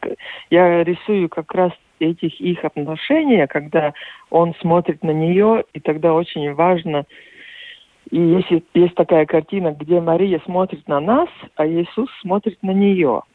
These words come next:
и тогда она спрашивает: «А ты что? <laughs> А как ты на это смотришь?» <laughs> Она, э, ну, нас, э, вызывает на этот разговор. Она хочет нас всех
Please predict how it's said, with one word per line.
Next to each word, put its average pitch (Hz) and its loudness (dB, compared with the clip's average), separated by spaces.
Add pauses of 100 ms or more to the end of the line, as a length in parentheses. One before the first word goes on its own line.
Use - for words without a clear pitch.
(140)
и 147 -6
тогда 165 0
она 180 -4
спрашивает: 151 -2
«А 160 2
ты 185 -2
что? 311 -4 (540)
<laughs> 160 -2
А 175 0
как - -2
ты 190 2
на 247 4
это 262 -4
смотришь?» 285 -2
<laughs> - -12
Она, 196 4
э, 123 -2
ну, 202 -2
нас, 196 2 (200)
э, 156 2 (120)
вызывает 185 0 (120)
на 151 -2
этот 160 -6
разговор. 151 -2
Она 143 -4
хочет - -4
нас 147 -6 (160)
всех 170 0